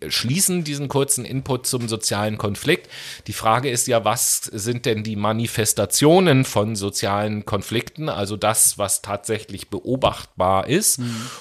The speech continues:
Speaker 1: Und, äh, da gibt es halt viele, äh, Begriffe, die da im Dunstkreis umherschweben.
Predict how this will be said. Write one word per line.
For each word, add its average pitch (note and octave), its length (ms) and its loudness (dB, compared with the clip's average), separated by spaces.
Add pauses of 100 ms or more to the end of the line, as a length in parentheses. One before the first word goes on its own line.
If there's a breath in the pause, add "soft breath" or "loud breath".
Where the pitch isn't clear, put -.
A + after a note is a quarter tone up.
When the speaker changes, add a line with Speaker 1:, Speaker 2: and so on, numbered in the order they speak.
(140)
Speaker 1:
Und, C3+ 520 6
äh, C3 260 4
da C3 140 6
gibt D#3+ 240 -2
es C#3 140 0
halt C3+ 220 4
viele, C3+ 800 4
äh, A2+ 40 0
Begriffe, C3+ 800 4 (340)
die A#2 440 4 (560)
da A2 280 6
im A2 340 -2
Dunstkreis C3 680 4
umherschweben. C#3 920 2